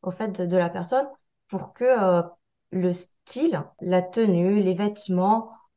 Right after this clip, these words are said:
tout soit en accord avec la personnalité, parce que, euh, on voit dans les magasins des vêtements, la tendance c'est telle couleur, mais toutes les couleurs ne vont pas naturellement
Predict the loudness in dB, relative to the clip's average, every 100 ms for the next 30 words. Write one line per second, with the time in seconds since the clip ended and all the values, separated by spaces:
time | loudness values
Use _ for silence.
0 | _ -10 -10 -6 -2 2 4 2 0 0
1 | 0 0 -2 -4 -4 -4 -6 -4 -6 -4
2 | 0 0 0 0 -2 -2 -4 -2 -2 -2
3 | 0 0 -2 -6 -4 0 2 2 2 2
4 | 2 2 2 2 2 0 0 2 2 2
5 | 2 2 4 2 0 0 2 2 0 -4
6 | -2 -4 -4 -2 0 0 -2 -4 -4 -8
7 | -4 -4 -2 -2 -2 -2 0 0 0 -2
8 | -6 -4 -2 0 0 -2 -2 -6 -6 -4
9 | -2 -2 -4 -8